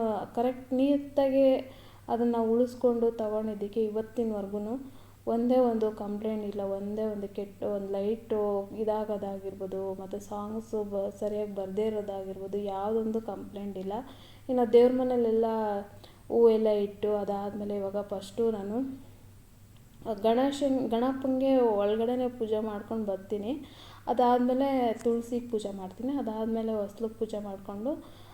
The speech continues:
ಆ, ಮಹಾಲಕ್ಷ್ಮಿ ಅಮ್ಮನವ್ರನ್ನ ಆಹ್ವಾನ ಮಾಡಿಕೊಂಡು ಒಳಗಡೆ ಹೋಗಿ ಪೂಜೆ ಮಾಡೋಂಥದ್ದು. ಆ, ಒಬ್ರು ಕೇಳ್ತಾಯಿದ್ರು, "ಫಸ್ಟು ಹೊಸ್ಲಿಗೆ ಪೂಜೆ ಮಾಡ್ತೀರಾ ಅಕ್ಕ?" ಅಂತ ಅಂದ್ಬಿಟ್ಟು.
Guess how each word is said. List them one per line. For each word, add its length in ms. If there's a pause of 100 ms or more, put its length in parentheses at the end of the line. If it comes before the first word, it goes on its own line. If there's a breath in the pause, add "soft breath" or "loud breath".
(260 loud breath)
ಆ, 60 (1200)
ಮಹಾಲಕ್ಷ್ಮಿ 880
ಅಮ್ಮನವ್ರನ್ನ 580
ಆಹ್ವಾನ 580
ಮಾಡಿಕೊಂಡು 600
ಒಳಗಡೆ 400
ಹೋಗಿ 260
ಪೂಜೆ 400
ಮಾಡೋಂಥದ್ದು. 640 (440 loud breath)
ಆ, 180 (240)
ಒಬ್ರು 400
ಕೇಳ್ತಾಯಿದ್ರು, 800
"ಫಸ್ಟು 420
ಹೊಸ್ಲಿಗೆ 440
ಪೂಜೆ 260
ಮಾಡ್ತೀರಾ 500
ಅಕ್ಕ?" 200
ಅಂತ 320
ಅಂದ್ಬಿಟ್ಟು. 640